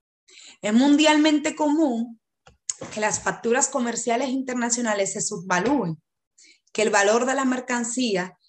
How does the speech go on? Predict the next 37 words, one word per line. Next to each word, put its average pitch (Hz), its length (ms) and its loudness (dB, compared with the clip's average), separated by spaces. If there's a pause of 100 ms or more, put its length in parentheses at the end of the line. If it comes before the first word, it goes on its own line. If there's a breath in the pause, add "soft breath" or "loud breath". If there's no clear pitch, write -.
se - 180 -4
pongan 226 420 0
por 240 160 0
debajo 240 460 -2
para 226 180 -2
tener 202 280 -6
que 233 80 -8
pagar 196 340 -2
menos 185 240 -6
en 185 100 -4
aduana. 185 480 0 (320 soft breath)
Esa 254 360 0
es - 280 -2
la 196 260 -4
norma, 180 500 -4 (200)
esa 233 280 0
es 233 240 -2
la 190 240 -2
regla 226 340 -2
del 190 180 -2
mundo. 170 540 -6 (560 loud breath)
Y 240 140 0
yo 285 100 2
siempre 339 320 2
tengo 294 280 2
que 339 100 0
explicarle 269 880 -2
a 214 120 -4
los 214 180 -6
proveedores 202 920 -2 (300)
cómo 440 260 0
me 240 140 2
tienen 226 260 0
que 220 80 -4
hacer 208 260 -4
mi 190 120 -6
factura. 165 600 -8